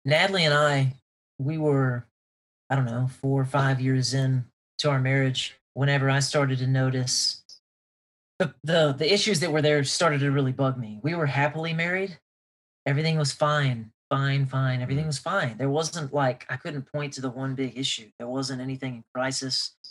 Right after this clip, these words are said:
Speaker 1: There wasn't any red, big alarms going off, but it just wasn't good enough for me.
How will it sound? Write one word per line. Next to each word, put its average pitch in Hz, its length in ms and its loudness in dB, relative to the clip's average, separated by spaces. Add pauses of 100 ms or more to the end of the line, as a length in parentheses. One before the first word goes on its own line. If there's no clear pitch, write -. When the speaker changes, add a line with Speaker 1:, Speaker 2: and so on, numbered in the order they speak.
(280)
Speaker 1:
There 127 80 -2
wasn't 135 260 -2
any 135 320 -4 (280)
red, 139 260 -2 (120)
big 143 140 0
alarms 139 440 -4
going 113 220 -10
off, 120 260 -12 (720)
but 143 260 2
it 135 80 -4
just 139 160 -2
wasn't 143 260 0
good 139 120 -2
enough 120 340 -8
for 127 80 -10
me. 107 280 -12